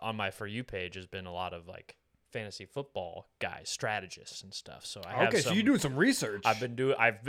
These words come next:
Speaker 1: I have 'em all saved into, like, a s-, a specific folder.
Speaker 2: You got your own, you got your own notes.
Speaker 1: And so I'm gonna, yeah, so I'm gonna actually put 'em onto paper soon. And now that it's an eight-man league, oh my God.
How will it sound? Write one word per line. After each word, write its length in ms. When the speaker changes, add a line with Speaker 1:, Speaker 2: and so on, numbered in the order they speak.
Speaker 1:
I 120
have 240
'em 80
all 160
saved 400
into, 240
like, 160
a 60
s-, 280
a 100
specific 580
folder. 400
Speaker 2:
You 100
got 260
your 120
own, 240
you 80
got 140
your 80
own 180
notes. 460
Speaker 1:
And 120
so 120
I'm 60
gonna, 280
yeah, 300
so 160
I'm 60
gonna 140
actually 240
put 180
'em 60
onto 220
paper 460
soon. 380
And 120
now 160
that 100
it's 140
an 100
eight-man 440
league, 260
oh 100
my 100
God. 520